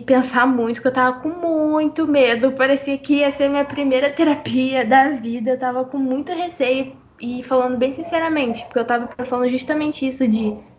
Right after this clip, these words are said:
"Cara, eu vou ter que contar toda a minha vida pra outra pessoa, tudo de novo agora?" Como eu vou conseguir avançar? Porque eu vou ter que contar todas as coisas que aconteceram. E tava me desanimando muito.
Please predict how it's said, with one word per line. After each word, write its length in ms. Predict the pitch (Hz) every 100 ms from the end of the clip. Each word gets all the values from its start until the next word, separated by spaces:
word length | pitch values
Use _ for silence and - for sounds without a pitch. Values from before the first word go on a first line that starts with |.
| -
"Cara, 320 | 453 440 269
eu 80 | 240
vou 80 |
ter 140 | 277 311
que 60 | 320
contar 280 | 320 320
toda 320 | 320 302 320 359
a 60 |
minha 180 | 359 349
vida 240 | 294 277 302
pra 260 | 302 277
outra 200 | 285 330
pessoa, 400 | 320 311 - 285
tudo 400 | 277 - 339 370
de 120 | 302
novo 320 | 285 269 277 254
agora?" 540 | 247 254 277 254 208 - - - - - - - - - - - - -
Como 160 | 349 415
eu 100 | 415
vou 140 | 359
conseguir 460 | 349 330 339 277 277
avançar? 760 | 302 302 294 311 - 247 294
Porque 160 | 285 -
eu 60 | 302
vou 80 |
ter 160 | 311 320
que 60 | -
contar 420 | 320 320 320 -
todas 340 | 285 311 311
as 120 | 294
coisas 260 | 277 277 269
que 60 | 269
aconteceram. 920 | 269 269 269 262 - 208 247 233 220
E 220 | 214 -
tava 340 | - 262 262
me 140 | 269 254
desanimando 560 | 233 269 269 262 277
muito. 360 | 330 220 190